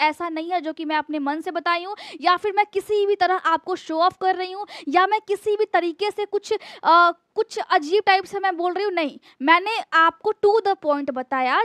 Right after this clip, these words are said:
जैसे कि आपको एग्जाम में क्या-क्या सवाल पूछे जा सकते हैं, कंपटीशन का जो भी किताब आता है आप जब उसको उठाएंगे तो, और आप मेरे लेक्चर से उसको मिलाइए, वहाँ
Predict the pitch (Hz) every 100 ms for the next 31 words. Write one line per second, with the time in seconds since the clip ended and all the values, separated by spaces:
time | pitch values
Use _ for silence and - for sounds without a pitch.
0 | 381 302 - 320 311 285 - 330 269 285
1 | 277 277 294 277 320 311 277 277 285 277
2 | - 277 254 247 262 - 262 294 403 -
3 | 381 403 403 480 453 440 392 403 415 392
4 | 359 302 262 285 311 415 415 415 403 427
5 | 415 370 381 440 - 311 370 392 349 381
6 | _ - 330 330 392 330 - 370 370 381
7 | - 370 330 277 277 415 - - 285 320
8 | 339 415